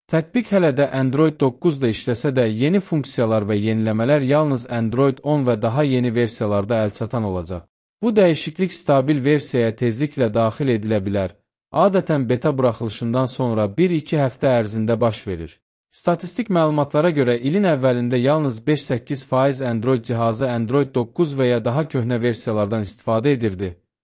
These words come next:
Buna görə də əksər istifadəçilər dərhal problem yaşamayacaq. Bununla belə, hələlik məlum deyil ki, Waze Android ondan əvvəlki versiyalarda olmayan hansı sistem funksiyalarından istifadə etməyi planlaşdırır.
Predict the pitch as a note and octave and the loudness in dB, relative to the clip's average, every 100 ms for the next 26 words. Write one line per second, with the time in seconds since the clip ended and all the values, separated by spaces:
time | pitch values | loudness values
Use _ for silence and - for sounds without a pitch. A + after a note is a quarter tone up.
0 | _ _ D#3 G#3+ F#3 E3 D#3 D3+ B2+ - | _ _ 0 2 2 2 2 0 -2 -2
1 | D#3+ C#3 - B2+ A#2 A2 C#3+ C#3 B2+ C#3+ | -2 -2 -2 0 0 -2 0 0 2 0
2 | B2+ C3 - A2+ G#2+ A#2+ A2 G2 A#2 F#2+ | 0 -2 0 -2 0 -2 -2 -4 -4 -4
3 | F2 F2+ E2+ _ _ _ E3 G#3+ B3+ E3+ | -6 -10 -12 _ _ _ 0 2 4 2
4 | B2+ B2+ C#3 C3 C#3 E3+ G3 D3+ C#3+ D3 | 4 2 2 2 2 2 0 2 2 2
5 | C#3+ C3 E3 D3+ - G2+ C3 D3+ C#3+ C3 | 2 4 2 2 -2 0 2 2 0 -2
6 | A#2+ C#3+ D3 - D3 C3 C3+ D3 B2+ G#2+ | 2 2 2 0 0 2 2 2 0 0
7 | A#2 G#2+ A2 A#2+ A#2 - G#2+ G2+ G2 A2+ | 0 -2 -2 0 0 -2 0 0 0 0
8 | C#3+ D#3 C3 A#2 G2+ A#2+ A#2 E3+ - C3 | 0 2 0 0 -2 -2 -2 -6 -8 -6
9 | - C3+ - C3 - A#2+ A2 A2 A2+ A#2+ | -2 -4 -2 -6 -2 0 0 0 0 -2
10 | A2 - A#2+ A2+ C3 B2 A2+ A2 A2 A2 | -4 -4 0 2 2 0 -2 -2 -2 -2
11 | G2+ G2+ - G#2 F2+ | -2 -4 -6 -8 -8